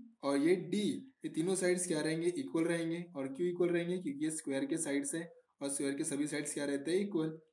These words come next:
So therefore अब हम क्या करेंगे? So D B into ई सी is equal to, ये जो ई एफ़ है इसके जगह पे आप लिखेंगे हम डी ई, डी ई into, again यहाँ पे जो डी जी है इस डी जी की जगह पे लिखेंगे हम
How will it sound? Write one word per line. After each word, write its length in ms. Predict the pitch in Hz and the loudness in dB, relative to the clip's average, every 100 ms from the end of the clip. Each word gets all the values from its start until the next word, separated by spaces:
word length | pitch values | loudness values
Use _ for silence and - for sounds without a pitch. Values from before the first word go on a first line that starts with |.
| _ | _
So 120 | - 135 143 | -12 -6 2
therefore 400 | 180 202 160 156 | 2 2 0 -2
अब 180 | 156 160 | -2 0
हम 160 | 165 | 0
क्या 140 | 160 151 | 0 -2
करेंगे? 440 | 151 151 151 175 170 - _ | -2 -4 -4 -6 -8 -18 _
So 200 | - 135 135 | -4 -4 -2
D 200 | 135 139 135 | 0 0 0
B 120 | 180 196 - 139 | 0 -2 -2 -2
into 420 | 139 139 156 208 226 - - _ _ - | -2 -2 0 0 -2 -10 -20 _ _ -4
ई 140 | 202 | -2
सी 220 | 202 147 139 - - _ _ _ - | 0 0 0 -2 -12 _ _ _ -2
is 220 | 202 165 | 0 0
equal 380 | 156 151 143 135 | 0 2 2 2
to, 80 | 160 202 202 - _ 151 | 0 0 -4 -14 _ -2
ये 80 | |
जो 80 | 151 175 175 | 2 2 2
ई 120 | 196 | 0
एफ़ 180 | 220 220 | 2 2
है 80 | 143 - - _ _ - | -2 -4 -12 _ _ -10
इसके 260 | 156 202 | -6 -2
जगह 220 | 156 156 160 | 0 2 2
पे 60 | |
आप 100 | 156 | 0
लिखेंगे 360 | 151 139 151 151 | 0 -2 -2 -2
हम 160 | 160 160 123 | -2 -4 -4
डी 100 | 135 139 135 | -2 -2 -2
ई, 120 | 160 202 - - _ _ _ _ - | -4 -4 -8 -16 _ _ _ _ -18
डी 600 | 143 131 135 139 139 - 156 | -14 -2 2 2 0 -4 -4
ई 120 | 165 214 226 - - - | -2 -2 -4 -10 -20 -6
into, 340 | 190 208 202 135 131 | 0 2 2 0 -2
again 200 | 143 175 | 0 2
यहाँ 160 | 185 165 | 2 0
पे 100 | 165 | 0
जो 120 | 170 180 | 2 2
डी 220 | 135 170 | 2 -4
जी 140 | 180 | 0
है 180 | 208 165 165 - _ - | 2 0 -2 -10 _ -4
इस 140 | 180 160 | -4 -2
डी 80 | 147 | -2
जी 100 | 170 | 2
की 60 | |
जगह 160 | 170 160 | 4 4
पे 80 | 160 | 2
लिखेंगे 300 | 156 156 156 | 0 -2 -2
हम 160 | 202 | -2